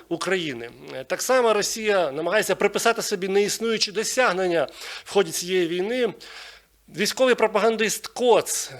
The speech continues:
який посилається на Міністерство оборони Росії, розповідає про знищення радіолокаційних станцій "Петріот", а також пускових установок до нього, начебто це сталося в ході ракетних ударів по Києву. Ця брехня вже давно викрита як українськими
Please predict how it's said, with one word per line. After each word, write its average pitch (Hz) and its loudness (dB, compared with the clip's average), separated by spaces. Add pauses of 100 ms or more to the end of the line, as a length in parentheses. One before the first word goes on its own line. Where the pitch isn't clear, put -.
який 156 -6
посилається 196 -2
на 185 -2
Міністерство 185 -2
оборони 185 -2
Росії, 185 -4
розповідає 165 -4
про 160 -4
знищення 165 -2 (540)
радіолокаційних 175 -2
станцій 180 0
"Петріот", 196 0
а 175 0
також 180 -2
пускових 202 -4
установок 190 -2
до 143 -4
нього, 151 0 (100)
начебто 156 -4
це 151 -10
сталося 170 -4
в 131 -8
ході 156 -4 (420)
ракетних 160 -2
ударів 190 0
по 196 -8
Києву. 156 -4
Ця 180 -2
брехня 202 0
вже 160 -2
давно 185 0
викрита 170 -2
як 160 -2
українськими 208 -2